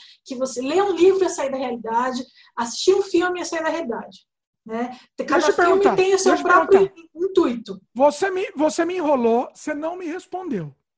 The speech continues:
Speaker 2: Um
Speaker 1: Fala.
Speaker 2: filme que você go-, ama e não é de super-herói.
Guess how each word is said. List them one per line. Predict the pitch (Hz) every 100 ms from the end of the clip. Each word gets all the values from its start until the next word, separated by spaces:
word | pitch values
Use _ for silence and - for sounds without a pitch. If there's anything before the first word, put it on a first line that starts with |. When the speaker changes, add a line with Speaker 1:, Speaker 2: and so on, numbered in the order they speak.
| _ _ _ _
Speaker 2:
Um | 302
Speaker 1:
Fala. | 370 247
Speaker 2:
filme | 294 311 330 381 - _ _ _
que | 294
você | 277 277 294
go-, | 220 233 320 - 539
ama | 269 320 349 370 427 _ _ _ _ _
e | 285
não | 320 320 311
é |
de | -
super-herói. | - 302 294 247 160